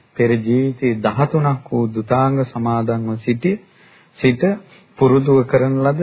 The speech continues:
සේවනය කරන ලද, මනවින් පුරුදු කරන ලද, හැසිරෙන ලද, පිරිපුන්ව කරන ලද ආර්ය ශ්‍රාවක තෙමේ උතුම් ගුණ තිහකින් සමන්විත වේ. ඒ කවර උතුම් ගුණ තිහක් දෙයක්.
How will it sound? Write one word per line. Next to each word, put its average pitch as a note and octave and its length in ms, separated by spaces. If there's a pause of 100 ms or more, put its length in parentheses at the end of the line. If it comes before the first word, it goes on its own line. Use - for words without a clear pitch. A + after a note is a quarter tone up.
(120)
සේවනය C3 640
කරන C3 300
ලද, C#3+ 240
මනවින් C3 520
පුරුදු A#2+ 320
කරන C3+ 240
ලද, D3 280
හැසිරෙන C3 560
ලද, C#3 300
පිරිපුන්ව B2 600
කරන A#2 320
ලද A2 260 (360)
ආර්ය C3 460
ශ්‍රාවක B2 520
තෙමේ A2+ 440 (280)
උතුම් B2+ 400
ගුණ A#2+ 240 (200)
තිහකින් D3+ 560
සමන්විත A#2+ 600
වේ. G2+ 280 (200)
ඒ A#2 220
කවර A#2 380
උතුම් A2 420
ගුණ G#2+ 260
තිහක් G#2 380
දෙයක්. F#2 280